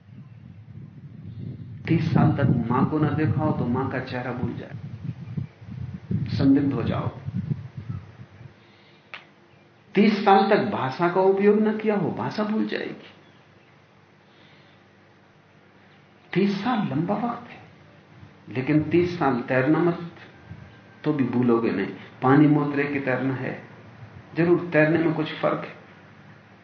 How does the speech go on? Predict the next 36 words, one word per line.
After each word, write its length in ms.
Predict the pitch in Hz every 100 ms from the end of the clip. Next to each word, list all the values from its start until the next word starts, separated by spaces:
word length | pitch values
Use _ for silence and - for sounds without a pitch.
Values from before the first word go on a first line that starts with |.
| -
तैरने 400 | 160 180 202 196
का 80 | 135
संबंध 460 | 151 165 170 160
तुम्हारी 440 | 143 139 147 139 -
स्मृति 440 | 135 143 139 156
से 160 | 143 143
होता 340 | 143 143 127
तो 60 | 123
तुम 220 | 120 117
इसे 200 | 113 135
भी 120 | 131
भूल 260 | 85 110 107
जाते। 300 | 78 - - - - - - - - - - - -
तैरना 380 | 165 175 233 214
तुम 200 | 196 160
शायद 420 | - 135 120 104
जानते 420 | 120 113 131 147
ही 220 | 156 120
हो, 260 | 104 92 - - - - - - - - - - - - - - - - - - - - -
इसका 240 | 135 - -
संबंध 460 | - 135 143 151
स्मृति 420 | 107 143 143 - 151
से 140 | 170
नहीं, 100 | 170
इसे 240 | 165 180
तुमने 280 | 202 180 190
कभी 280 | 185 185 185
सीखा 380 | - 175 165 208
नहीं। 180 | 208 -
अगर 280 | 170 165
सीखा 400 | 151 - 165 175
होता 280 | 170 180 170
तो 100 | 131
भूल 260 | 120 131 147
सकते 360 | - - -
थे, 240 | 87 -